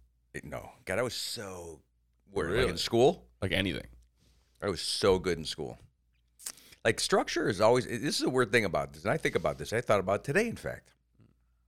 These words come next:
Speaker 1: I set my life up in such an unstructured way, but I was really good at structure. Like, school, straight A's.
Speaker 2: Really?
Speaker 1: Straight A's.
Speaker 2: Hmm.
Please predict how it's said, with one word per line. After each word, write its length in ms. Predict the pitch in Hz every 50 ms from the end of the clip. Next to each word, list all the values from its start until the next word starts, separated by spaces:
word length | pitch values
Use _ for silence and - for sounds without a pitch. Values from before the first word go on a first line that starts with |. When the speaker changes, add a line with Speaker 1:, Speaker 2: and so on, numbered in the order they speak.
| _ _ _ _ _ _ _ _ _ _ _ _ _ _ _ _ _
Speaker 1:
I 200 | - 139 180 254
set 240 | 247 - - 165 117
my 140 | 113 107 95
life 260 | 90 90 87 85 -
up 80 | 85 78
in 60 | 80
such 240 | 71 - - - -
an 80 | 92 - -
unstructured 640 | 85 95 107 113 - - - 104 101 98 - 98 90
way, 180 | 82 87 95
but 160 | 104 87 95 101
I 60 | 127
was 160 | 120 92 76
really 460 | 76 76 78 78 78 76 73 71 71 67
good 180 | 67 67 67
at 100 | - -
structure. 520 | - - 80 64 64 - - - - - - _ _ _ _ _ _ _ _ _ _ _ _ _ _ _ _
Like, 120 | - - -
school, 580 | - - - - 110 107 107 117 143 139 - _ _ _ _ _ _ _ _
straight 280 | - - 95 82 73
A's. 300 | 67 60 - - - - _ _ _ _ _ _ _ _ _ _ _ _ _ _ _ _ -
Speaker 2:
Really? 340 | - 92 98 120 156 196 220 185 - -
Speaker 1:
Straight 260 | - - 101 95 87
A's. 320 | 80 69 - - - - - _ _ _ _ _ _ _ -
Speaker 2:
Hmm. 100 | 120